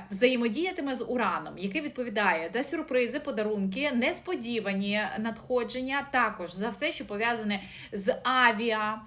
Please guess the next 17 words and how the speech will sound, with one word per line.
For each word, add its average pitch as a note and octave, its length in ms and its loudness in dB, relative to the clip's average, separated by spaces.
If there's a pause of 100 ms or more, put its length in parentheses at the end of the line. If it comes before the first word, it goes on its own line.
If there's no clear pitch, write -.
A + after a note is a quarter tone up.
(400)
з G#3 240 2
подорожами, A3 1120 2
з G3+ 80 -8
переміщенням, B3 1000 0
з G3 100 -6
інтернетом, A#3+ 760 0
з G3+ 180 -4
гаджетами, C#4+ 480 0
з - 40 -8
технікою, C4+ 640 0
з C4 60 -4
технологіями G#3+ 1040 0
новітніми F3+ 520 -6 (340)
і A#3 100 -2
з - 100 2
чимось E4+ 320 -2
таким, D4 420 -2